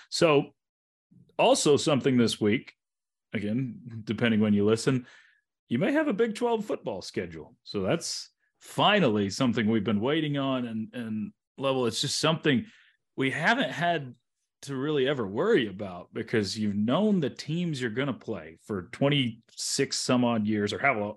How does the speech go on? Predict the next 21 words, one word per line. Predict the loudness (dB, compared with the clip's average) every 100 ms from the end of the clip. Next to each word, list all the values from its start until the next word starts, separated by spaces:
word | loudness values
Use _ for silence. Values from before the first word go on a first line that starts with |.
| -8
however | -4 -2 -2
long | 2 2
this | 0
has | -2
been. | 0 0 0 -10 -8
You've | 2
always | 4 4
known | 4 2
who | 2 2 2
you're | 2 0
gonna | -2
play | -4 -2 -2
next. | -2 -6 -6
Even | -4 -4
when | -4 -4
you're | -4
in | -4
the | -2
old | -4 -4
Big | -4 -4
twelve | -2 -2 -2 -6